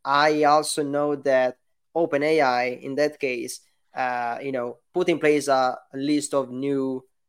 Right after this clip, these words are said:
uh, security controls to prevent that. And that's, you know, something that,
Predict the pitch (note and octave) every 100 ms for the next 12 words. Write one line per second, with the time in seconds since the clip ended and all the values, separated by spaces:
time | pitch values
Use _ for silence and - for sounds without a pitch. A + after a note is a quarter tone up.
0 | - B2 A#2+ B2 B2+ C#3 C#3 C#3+ G3 F3
1 | B2+ - _ _ _ - C3+ D3 G#3 -
2 | - _ _ _ _ _ _ _ - D#3+
3 | D3+ D#3+ F#3 - - _ _ D#3 D3 C#3+
4 | E3+ D#3+ D3+ C#3 C3